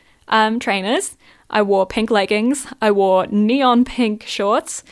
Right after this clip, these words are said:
uh, pink shirt. I dyed my hair pink. Um, not lying, I went full on. Um,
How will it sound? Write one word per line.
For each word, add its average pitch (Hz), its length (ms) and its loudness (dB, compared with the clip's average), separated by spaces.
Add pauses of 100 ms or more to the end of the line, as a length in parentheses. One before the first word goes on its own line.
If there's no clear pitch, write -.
(260)
uh, 196 220 2
pink 233 260 -4
shirt. 226 380 0 (140)
I 208 140 0
dyed 226 460 0
my 226 180 -2
hair 214 260 0
pink. 220 500 -4 (440)
Um, 208 360 2
not 240 300 2
lying, 226 420 0
I 220 180 0
went 214 260 -2 (280)
full - 580 -2
on. 226 480 -2 (380)
Um, 202 540 0